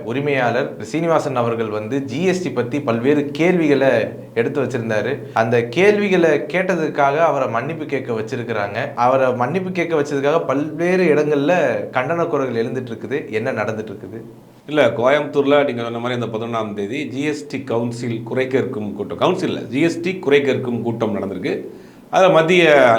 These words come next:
Speaker 2: நிதி அமைச்சர் நிர்மலா சீதாராமன், அப்புறம் கோயம்புத்தூர் தொகுதியினுடைய அந்த சட்டமன்ற உறுப்பினர் வானதி சீனிவாசன் எல்லாம் இருக்கிறாங்க. அதுல தான் வந்து அன்னபூர்ணா ஹோட்டலினுடைய உரிமையாளர் சீனிவாசன் அவர்கள் வந்து பேசுறாரு. இந்த மாதிரி,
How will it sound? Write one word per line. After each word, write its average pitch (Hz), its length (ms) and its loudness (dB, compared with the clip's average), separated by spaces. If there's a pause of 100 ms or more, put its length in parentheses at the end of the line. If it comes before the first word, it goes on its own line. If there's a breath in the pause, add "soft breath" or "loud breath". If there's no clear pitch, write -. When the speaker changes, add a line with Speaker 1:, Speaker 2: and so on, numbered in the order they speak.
(100)
Speaker 2:
நிதி 135 240 2
அமைச்சர் 127 300 -2
நிர்மலா 120 300 -2
சீதாராமன், 113 720 -2 (380 loud breath)
அப்புறம் 160 420 2
கோயம்புத்தூர் 131 800 2
தொகுதியினுடைய 117 500 0
அந்த 104 320 2
சட்டமன்ற 113 420 -2
உறுப்பினர் 101 400 -4
வானதி 104 260 -2
சீனிவாசன் 98 500 -6
எல்லாம் 107 280 2
இருக்கிறாங்க. 92 480 -4 (380 loud breath)
அதுல 170 260 4
தான் 170 240 6
வந்து 147 560 6
அன்னபூர்ணா 151 420 0
ஹோட்டலினுடைய 113 720 -2
உரிமையாளர் 104 640 -2 (360 loud breath)
சீனிவாசன் 117 600 2
அவர்கள் 101 340 -4
வந்து 120 200 -2
பேசுறாரு. 117 600 0 (300 loud breath)
இந்த - 160 -4
மாதிரி, 135 480 4